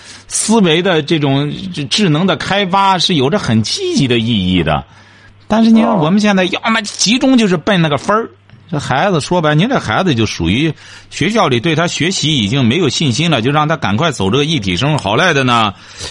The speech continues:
Speaker 1: 学点儿，因为画画呢，他就有个基本功，学学素描啊，学学这个，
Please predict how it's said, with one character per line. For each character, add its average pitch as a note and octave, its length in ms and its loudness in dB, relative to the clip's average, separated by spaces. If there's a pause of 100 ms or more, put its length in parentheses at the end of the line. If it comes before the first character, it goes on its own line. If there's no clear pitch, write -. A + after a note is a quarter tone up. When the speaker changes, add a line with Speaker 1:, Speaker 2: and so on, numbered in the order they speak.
(120)
Speaker 1:
学 F3 240 0
点 F3 120 4
儿， D3 60 2
因 A3+ 160 0
为 A#3+ 80 2
画 A#3 260 2
画 A3+ 300 2
呢， A#2 160 0
他 F3 160 -4
就 A3+ 80 0
有 A2+ 140 2
个 A2 100 2
基 - 180 -2
本 F2+ 260 -2
功， G3+ 300 0
学 F#3+ 220 0
学 A#3+ 100 2
素 A3+ 200 0
描 F#3 280 4
啊， G#3+ 200 2
学 G3 180 0
学 G#3+ 160 2
这 F#3+ 100 0
个， F#3 320 2